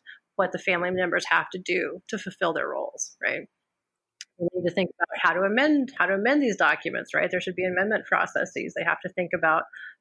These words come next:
um, they have to think about sort of you know, equal protection <laughs> or, like, minority group rights. They have to think about, um,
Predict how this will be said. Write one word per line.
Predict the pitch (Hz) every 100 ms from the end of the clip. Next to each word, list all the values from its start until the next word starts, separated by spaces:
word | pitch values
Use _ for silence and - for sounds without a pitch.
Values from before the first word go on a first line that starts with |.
| -
um, | 165 160
they | 160
have | 170
to | 165
think | 185 170
about | 170 160
sort | - 165
of | 156 _ _ _ -
you | 180
know, | 160 -
equal | 196 190 190 190
protection | 180 180 190 - 170 -
<laughs> |
or, | 190 - 180
like, | -
minority | 185 175 175 185 190 175 170 170 - - -
group | 185 175 175
rights. | 156 185 202 - -
They | -
have | 156 165 -
to |
think | 165 175 165
about, | 160 151 151 - -
um, | - -